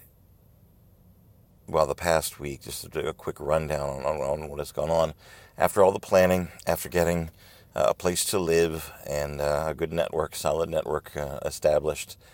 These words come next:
uh, as well as, uh, apprising all my clients of where I'm going to be, with great encouragement from everyone, from,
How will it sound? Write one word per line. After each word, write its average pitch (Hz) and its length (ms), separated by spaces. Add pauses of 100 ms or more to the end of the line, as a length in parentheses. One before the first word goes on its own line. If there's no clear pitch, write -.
(580)
uh, 69 280
as 82 160
well 95 240
as, 90 440
uh, 71 380 (380)
apprising 80 460
all 76 160
my 73 160
clients 85 460
of 78 80
where 78 140
I'm 78 100
going 69 180
to 73 80
be, 120 380 (640)
with 82 140
great 101 220
encouragement 87 600
from 69 160
everyone, 76 500
from, 67 340